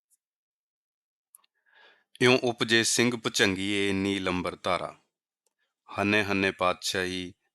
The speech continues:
ਜਦ ਸੰਗਤ ਦੇ ਹੱਥਾਂ ਵਿੱਚ ਗਈ, ਤਾਂ ਜੈਸਾ ਹੁੰਗਾਰਾ ਸੰਗਤ ਨੇ ਦਿੱਤਾ, ਉਸ ਦੀ ਆਸ ਨਹੀਂ ਕੀਤੀ ਸੀ। ਇਹ ਪਿਆਰ ਕਿਸੇ ਲੇਖਕ ਦੀ ਲਿਖਤ ਨੂੰ ਨਹੀਂ, ਸਗੋਂ ਆਪਣੀ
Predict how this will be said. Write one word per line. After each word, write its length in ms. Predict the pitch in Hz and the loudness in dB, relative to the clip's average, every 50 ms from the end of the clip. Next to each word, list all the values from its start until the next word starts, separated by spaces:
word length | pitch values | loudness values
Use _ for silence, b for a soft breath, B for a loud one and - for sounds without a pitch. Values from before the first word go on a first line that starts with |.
| _ 92 | _ -6
ਜਦ 180 | 90 92 92 | -4 -4 -4
ਸੰਗਤ 400 | 92 - - - 92 95 90 95 | -4 -4 -2 0 0 0 0 -2
ਦੇ 220 | 90 90 92 95 87 | -4 -2 -4 -4 -4
ਹੱਥਾਂ 340 | 92 92 80 _ - 95 | -4 -8 -10 _ -4 -4
ਵਿੱਚ 220 | 95 95 87 - - | -2 -2 -4 -6 -8
ਗਈ, 300 | 82 85 82 82 80 - B B B B B B B _ _ | -6 -6 -6 -6 -8 -14 B B B B B B B _ _
ਤਾਂ 140 | 104 98 | -2 -2
ਜੈਸਾ 420 | 92 92 98 98 95 - - 104 101 | 0 0 0 0 0 2 2 2 2
ਹੁੰਗਾਰਾ 420 | 95 104 101 98 95 90 90 90 | 2 0 2 2 2 2 2 0
ਸੰਗਤ 420 | 90 - - - 92 92 98 - - | -2 -4 -4 -4 -2 -4 -4 -4 -4
ਨੇ 140 | 92 90 | -4 -4
ਦਿੱਤਾ, 440 | 85 80 82 - _ - 82 82 80 _ b b b b b b b _ | -4 -6 -10 -12 _ -10 -10 -10 -10 _ b b b b b b b _
ਉਸ 180 | - 110 101 92 | -10 -8 -8 -4
ਦੀ 160 | - 101 - - | -4 -4 -4 -2
ਆਸ 280 | 92 95 95 92 - - | 0 0 0 0 -2 -6
ਨਹੀਂ 180 | 85 87 92 - | -6 -6 -6 -8
ਕੀਤੀ 300 | - 87 80 _ - 82 | -10 -14 -14 _ -12 -10
ਸੀ। 260 | 80 - - 82 92 _ _ b b b b b b b b b b _ | -10 -10 -10 -12 -18 _ _ b b b b b b b b b b _
ਇਹ 100 | 117 117 | -2 -2
ਪਿਆਰ 440 | 113 - 104 104 104 104 104 104 104 | 2 4 6 6 8 8 6 4 2
ਕਿਸੇ 320 | 98 - 107 - - 107 | 0 -2 -2 0 0 0
ਲੇਖਕ 480 | 101 95 95 98 95 - - 98 - 98 | 0 0 0 -2 -2 -2 -8 -12 -10 -8
ਦੀ 140 | 101 104 98 | -6 -6 -4
ਲਿਖਤ 340 | 95 95 92 - - - | -2 -4 -4 -6 -6 -4
ਨੂੰ 140 | 104 98 90 | -2 -2 -2
ਨਹੀਂ, 220 | 85 85 87 101 104 _ _ _ _ _ | -2 -2 -4 -6 -8 _ _ _ _ _
ਸਗੋਂ 360 | - - - 98 92 101 101 104 - | -10 -6 -6 -2 0 0 0 0 0
ਆਪਣੀ 380 | 104 - - - 101 104 104 | -4 -2 0 0 0 0 0